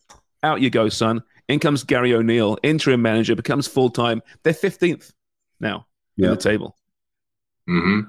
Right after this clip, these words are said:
Speaker 1: There's some really good, you know, choices here. I mean, Lopetegui hasn't been there long enough at Wolves, but they're a team in the relegation zone. Thirteenth now. Two points behind Chelsea. Roy Hodgson, s-, points in seven of nine games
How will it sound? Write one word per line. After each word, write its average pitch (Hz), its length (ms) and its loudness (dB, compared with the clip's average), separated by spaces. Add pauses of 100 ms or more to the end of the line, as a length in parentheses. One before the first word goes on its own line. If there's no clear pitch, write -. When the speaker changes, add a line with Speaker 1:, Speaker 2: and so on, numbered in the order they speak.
(1700)
Speaker 1:
There's 196 160 0
some 170 280 -2
really 170 280 2
good, 147 300 -2 (120)
you 135 80 0
know, 117 200 2
choices 139 440 -2
here. 117 80 4
I 113 40 4
mean, 123 140 0
Lopetegui 135 580 2
hasn't 120 160 2
been 110 80 4
there 110 80 2
long 110 160 2
enough 113 180 2
at - 80 -2
Wolves, 120 280 2
but 113 160 -2
they're 151 180 4
a 117 60 0
team 120 340 0 (100)
in 123 120 2
the 120 80 2
relegation 113 540 2
zone. 101 280 -2 (180)
Thirteenth 147 640 -2
now. 98 280 -12 (720)
Two 151 160 2
points 143 240 0
behind 117 300 0
Chelsea. - 480 -2 (840)
Roy 170 160 2
Hodgson, 143 460 -2 (240)
s-, - 120 -12
points 160 440 -2
in 131 80 0
seven 147 420 0
of 120 100 0
nine 127 340 0
games 117 560 0